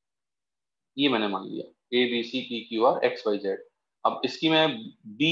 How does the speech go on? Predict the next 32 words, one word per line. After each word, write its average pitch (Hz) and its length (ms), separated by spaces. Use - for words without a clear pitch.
A 135 120
लिखूँ, 104 340
B, 139 100
A 131 160
क्या 135 120
होगा, 131 300
A, 127 120
B, 127 100
C, 123 180
P, 131 120
Q, 127 180
R, 110 200
X, 131 340
Y, 107 100
Z, 90 120
ठीक 135 120
है। 151 120
और 120 180
इसकी - 240
multiply 135 480
मैं 135 160
किसके 131 240
साथ - 260
कर 120 100
रहा 120 140
हूँ, 143 220
B 117 140
के 117 80
साथ 98 260
कर 110 60
रहा 95 160
हूँ, 95 180